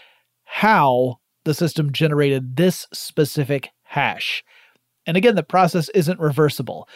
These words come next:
So it's not like you can take the hash value that the system presents and then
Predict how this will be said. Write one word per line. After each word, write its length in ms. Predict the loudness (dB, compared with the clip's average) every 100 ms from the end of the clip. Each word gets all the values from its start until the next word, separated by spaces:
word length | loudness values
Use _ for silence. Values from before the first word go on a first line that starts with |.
| -20 _
So 140 | 0
it's 120 | 0
not 160 | 0 0
like 180 | 0 0
you 100 | -2
can 140 | -2
take 220 | 0 0
the 80 | 0
hash 360 | 0 2 2 2
value 400 | 2 2 0 -4
that 180 | -6 -12
the 80 | -8
system 360 | -6 -6 -6
presents 540 | -6 -2 -2 -4 -12 -14 -4
and 160 | -2
then 400 | 0 0 -4 -10